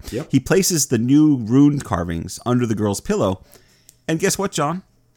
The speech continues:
Speaker 1: Mm-hmm.
Speaker 2: She immediately begins to recover.
Speaker 1: You shock
Speaker 2: Now,
Speaker 1: me.
Speaker 2: she's still very weak from her illness, but she's out of danger. And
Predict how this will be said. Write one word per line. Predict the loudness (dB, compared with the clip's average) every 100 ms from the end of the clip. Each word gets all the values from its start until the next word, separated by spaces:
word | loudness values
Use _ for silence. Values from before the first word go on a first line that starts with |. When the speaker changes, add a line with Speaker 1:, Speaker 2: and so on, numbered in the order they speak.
| _ -12
Speaker 1:
Mm-hmm. | -8 -6
Speaker 2:
She | -2 -2
immediately | 0 0 0 -2 -4
begins | -4 -2 -2 -2
to | -6
recover. | -4 -6 -8 -14 _ _ _ -10
Speaker 1:
You | -6
shock | -4 -4 -4
Speaker 2:
Now, | -4 -4 -4
Speaker 1:
me. | _ _ _ _ _
Speaker 2:
she's | -4 2 2
still | 4 2
very | 2 0 0
weak | -2 -2
from | -4 -2
her | -2
illness, | 0 0 0 -4
but | -4 -4
she's | -2 -4
out | -2 -2
of | -2
danger. | -4 -2 -2 -4 -4
And | -2 0 0